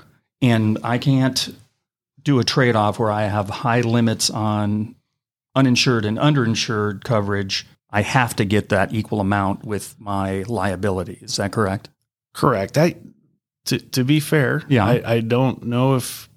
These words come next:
Speaker 2: there's any insurance companies out there that are writing policies like that, but the ones I've seen do not.
Speaker 1: Understood.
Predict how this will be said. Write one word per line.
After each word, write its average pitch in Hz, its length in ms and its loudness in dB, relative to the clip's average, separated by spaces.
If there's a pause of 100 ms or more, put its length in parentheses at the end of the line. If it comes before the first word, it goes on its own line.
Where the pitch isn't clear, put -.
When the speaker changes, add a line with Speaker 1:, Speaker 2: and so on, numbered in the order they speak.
(180)
Speaker 2:
there's 120 260 0
any 123 220 4
insurance 120 400 0
companies 120 460 0
out 120 140 2
there 123 160 2
that 120 180 2
are 107 100 2
writing 117 320 2
policies 123 540 0
like 120 220 0
that, 107 340 -2
but 101 360 -6
the 104 100 -6
ones 107 280 -2
I've 98 180 -4
seen 92 280 -4
do 82 120 -8
not. - 340 -14 (160)
Speaker 1:
Understood. 95 460 -4